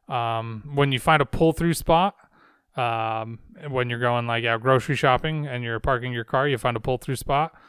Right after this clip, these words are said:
Uh, I always like to make the joke, "Hey, Jesus loves me," whenever I find a pull-through spot. But that's another thing, you know, what is that? It's a small victory. And what do we do with small victories? We take them. Um, uh, what are they called?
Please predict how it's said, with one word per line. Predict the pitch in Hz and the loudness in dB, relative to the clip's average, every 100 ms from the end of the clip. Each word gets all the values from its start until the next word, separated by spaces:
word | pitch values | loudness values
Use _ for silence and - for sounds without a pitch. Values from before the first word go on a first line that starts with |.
| _ _ _ _ | _ _ _ _
Uh, | 139 120 123 | -6 -4 2
I | 127 | 6
always | 135 131 123 | 6 6 4
like | 127 | 0
to | - | 0
make | 139 113 | -6 -6
the | |
joke, | 113 123 117 | -2 0 0
"Hey, | - 135 | 0 0
Jesus | 113 120 117 110 135 | 0 -4 -4 -6 -4
loves | 117 110 | -4 -4
me," | 139 143 _ _ _ _ _ _ | -8 -8 _ _ _ _ _ _
whenever | 127 117 120 | -6 -2 0
I | 110 | 0
find | - 123 | 0 -4
a | 113 110 | -2 -2
pull-through | - 120 - 117 | -2 -4 -4 -10
spot. | - 131 147 | -6 -6 -4
But | 131 | -6
that's | 123 120 | -6 -6
another | 131 120 113 | -8 -10 -10
thing, | - 120 113 | -16 -14 -14
you | 113 | -12
know, | 113 | -8
what | 120 | -8
is | 120 117 | -8 -8
that? | 156 165 | -8 -8
It's | 139 - | -14 -16
a | |
small | - 165 156 | -6 -4 -2
victory. | 180 - 120 | -2 -4 -8
And | 110 | -6
what | 113 | -8
do | 113 | -6
we | 117 | -4
do | 120 | -6
with | 117 | -4
small | 147 127 | -4 -2
victories? | 139 - 147 127 | -4 -4 -4 -4
We | 131 | -2
take | 180 160 | -2 -2
them. | 117 107 - - - - _ _ - - | -4 -8 -14 -20 -20 -20 _ _ -20 -10
Um, | 123 117 113 104 _ _ _ _ _ _ _ _ _ _ _ - - - | -10 -8 -12 -16 _ _ _ _ _ _ _ _ _ _ _ -20 -20 0
uh, | 139 123 117 120 _ _ _ _ _ | 4 4 2 -4 _ _ _ _ _
what | 160 190 | -2 0
are | |
they | 165 131 | 0 -2
called? | 143 120 117 120 | 0 -2 -2 -8